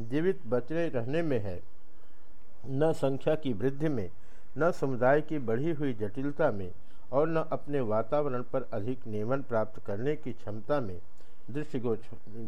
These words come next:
दृष्टिगोचर होता है, बल्कि वह तो अधिकाधिक पूर्णता के रूप में परिलक्षित होता है, जिससे कि मानव जाति समष्टिगत रूप से और उससे भी अधिक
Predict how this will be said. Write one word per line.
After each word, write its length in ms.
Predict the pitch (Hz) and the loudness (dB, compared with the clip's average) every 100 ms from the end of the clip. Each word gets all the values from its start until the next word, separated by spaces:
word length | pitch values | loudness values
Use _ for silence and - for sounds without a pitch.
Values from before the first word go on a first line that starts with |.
| 101 110 | -2 -2
दृष्टिगोचर 640 | 143 156 143 131 117 113 | -2 0 0 0 0 0
होता 340 | 107 104 98 113 | 0 0 0 0
है, 220 | 98 95 - - - - - 135 | 0 -2 -2 -2 -2 -2 -2 2
बल्कि 300 | 170 165 190 | 2 2 2
वह 240 | 139 156 | 2 2
तो 180 | 156 185 | 2 0
अधिकाधिक 680 | - 135 110 123 120 123 190 - | 0 0 0 2 2 2 0 0
पूर्णता 420 | 117 123 123 170 | 0 0 0 0
के 200 | 170 147 | 2 2
रूप 260 | 113 151 147 | 2 0 0
में 200 | 139 107 | 0 0
परिलक्षित 600 | 117 104 101 - 151 143 | 0 0 0 0 -2 0
होता 260 | 107 - 95 | -2 0 -2
है, 180 | 90 90 - - - - - - | -2 -2 -2 -2 -2 -2 -2 -2
जिससे 400 | 139 185 - 190 | 0 0 2 0
कि 160 | 185 | 2
मानव 400 | 170 123 131 160 | 0 2 4 2
जाति 520 | 151 147 147 160 165 175 - | 4 4 4 0 -2 -2 -2
समष्टिगत 640 | - 156 185 - 170 156 151 | 0 2 0 0 0 0 0
रूप 240 | 113 147 156 | 0 0 0
से 400 | - 92 82 - - - - | -2 -2 -2 -2 -2 -2 0
और 160 | 131 151 | 2 2
उससे 420 | - 180 - 196 | 2 -2 0 0
भी 200 | 180 190 | 2 2
अधिक 440 | - 131 117 160 | 2 0 2 0